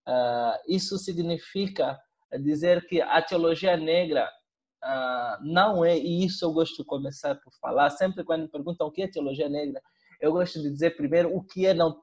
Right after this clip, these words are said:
o que não é teologia negra, né? <laughs> A teologia negra não é mais uma forma de segregação racial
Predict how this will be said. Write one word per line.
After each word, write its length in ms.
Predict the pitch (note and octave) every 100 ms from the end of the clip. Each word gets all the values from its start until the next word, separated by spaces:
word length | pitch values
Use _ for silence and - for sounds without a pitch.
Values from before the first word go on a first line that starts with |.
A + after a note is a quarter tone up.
| -
o 100 | D3+
que 180 | - E3
não 320 | G3 G#3 E3+
é 80 | E3
teologia 540 | - C#3 C3 C3+ B2+
negra, 400 | A#2 G#2 G#2+ G#2+
né? 180 | B2 C#3+ -
<laughs> 640 | D3+ C#3+ D3 G3 G3 F#3+ -
A 100 | C3+
teologia 480 | C3+ D3+ D#3 D3+ F#3+
negra 340 | F3 E3 D#3
não 300 | D3+ F#3+ A3
é 320 | F#3+ E3+ C3+ -
mais 240 | D#3+ F3 F3
uma 200 | D3+ C#3+
forma 300 | D3 C3+ B2+
de 80 |
segregação 720 | - B2+ B2 B2 - C3 C3 - _ _
racial 680 | C3+ B2+ - C3 C3+ C#3+